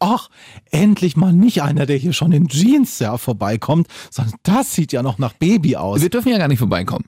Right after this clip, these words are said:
Speaker 2: Ich würde
Speaker 1: Ja.
Speaker 2: gerne auch irgendwo mal hingehen und Werbung für mein Kind machen, damit es irgendwann mal bespaßt wird in der Kita. Aber nein, ich darf nicht.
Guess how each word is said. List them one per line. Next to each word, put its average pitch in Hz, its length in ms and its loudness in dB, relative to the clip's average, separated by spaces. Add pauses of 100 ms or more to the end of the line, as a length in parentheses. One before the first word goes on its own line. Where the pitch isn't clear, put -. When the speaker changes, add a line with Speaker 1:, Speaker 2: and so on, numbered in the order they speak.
(100)
Speaker 2:
Ich 147 140 -2
würde 202 160 0
Speaker 1:
Ja. 180 40 -2
Speaker 2:
gerne 185 240 0
auch 202 180 0
irgendwo 156 260 2
mal 110 220 2
hingehen 185 340 0
und 131 140 0
Werbung 156 300 0
für 151 120 -2
mein 139 220 2
Kind 214 260 -4
machen, 123 280 0
damit 113 280 0
es 107 160 0
irgendwann 117 380 -2
mal 117 160 2
bespaßt 131 500 -2
wird 160 140 -2
in 110 100 2
der 98 100 0
Kita. - 360 -2
Aber 117 180 0
nein, 113 480 0
ich 139 180 -2
darf 147 340 -2
nicht. - 280 -2